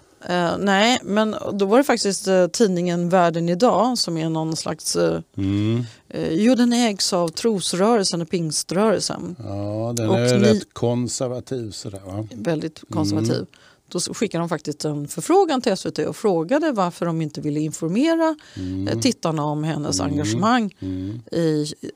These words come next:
Speaker 1: kyrkomötet. Och då svarar de att det s-, då svarar de, "Vi saknar uppgifter om, eh, Ulla Löfvens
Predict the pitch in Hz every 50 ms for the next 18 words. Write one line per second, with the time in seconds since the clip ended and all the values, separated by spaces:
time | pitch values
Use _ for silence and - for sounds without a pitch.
0 | - - - - 185 - - 160 175 214 220 - - - - - _ _ _ _
1 | _ _ - _ _ _ _ _ _ _ - 208 185 170 165 - - 254 277 262
2 | 202 185 185 202 202 180 175 - - 143 143 - - - _ - - _ _ -
3 | - 170 - - 247 220 175 170 160 165 160 165 160 - - - _ _ - 180
4 | 165 - - 220 - - 175 - - 262 - - _ _ - 175 220 285 311 294
5 | - - - 277 262 208 185 175 165 - - 208 - - 170 160 156 156 - -
6 | 170 175 170 165 165 175 165 156 151 151 156 156 165 - - - -